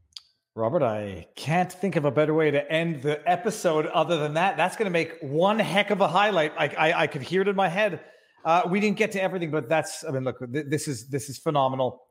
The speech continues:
So we'll be following Kari Lake. We'll be following it all. Timeline for Kari Lake? It sh-, like,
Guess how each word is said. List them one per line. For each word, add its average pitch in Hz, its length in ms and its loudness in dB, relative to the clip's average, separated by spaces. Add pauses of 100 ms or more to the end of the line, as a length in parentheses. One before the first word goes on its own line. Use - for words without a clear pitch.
So - 160 -2
we'll 156 80 4
be 147 80 0
following 165 420 2
Kari 139 280 0
Lake. 127 200 0
We'll 123 100 -12
be 123 60 -4
following 139 360 -2
it 120 80 -4
all. 117 240 -2
Timeline 196 460 2
for 190 120 -8
Kari 190 240 0
Lake? 208 320 -6 (260)
It 151 180 -4
sh-, - 200 -10
like, 147 160 2